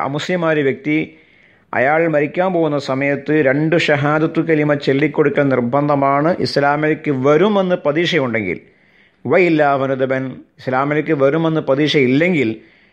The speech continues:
രണ്ട് ഷഹാദത്ത് കലിമ ചൊല്ലിക്കൊടുക്കൽ സുന്നത്താണ്. അഥവാ അയാൾ ഷഹാദത്ത് കലിമ ചൊല്ലി മരിച്ചാൽ, മുസ്ലിമായി മരിച്ചാൽ സ്വർഗം കിട്ടുമല്ലോ.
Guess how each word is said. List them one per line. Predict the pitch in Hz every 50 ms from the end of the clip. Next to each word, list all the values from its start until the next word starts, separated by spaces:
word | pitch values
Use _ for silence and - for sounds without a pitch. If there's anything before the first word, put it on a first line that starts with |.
| _ _ _ -
രണ്ട് | 123 143 156
ഷഹാദത്ത് | - 156 143 139 147 147 135 156
കലിമ | 143 156 156 147
ചൊല്ലിക്കൊടുക്കൽ | 151 147 151 135 156 139 156 - 160 160
സുന്നത്താണ്. | - - 143 135 143 147 - 147 139 123
അഥവാ | 110 113 123 139 147 147
അയാൾ | 151 156
ഷഹാദത്ത് | 156 143 143 139 139 135 160 160
കലിമ | 160 156
ചൊല്ലി | 151 151 147 143
മരിച്ചാൽ, | 151 147 139 131 131 131 151 147 151 156 156 -
മുസ്ലിമായി | - 131 127 - 151 151 156 151 147 151
മരിച്ചാൽ | 147 143 139 139 135 156 156 156
സ്വർഗം | - - 139 135 143 160 165
കിട്ടുമല്ലോ. | 170 160 170 180 185 165 139